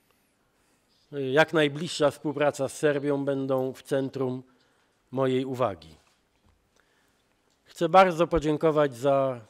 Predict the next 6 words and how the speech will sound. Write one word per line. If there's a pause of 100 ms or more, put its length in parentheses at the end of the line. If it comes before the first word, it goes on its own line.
(160)
gościnę. (920)
Cała
polska
delegacja
była
bardzo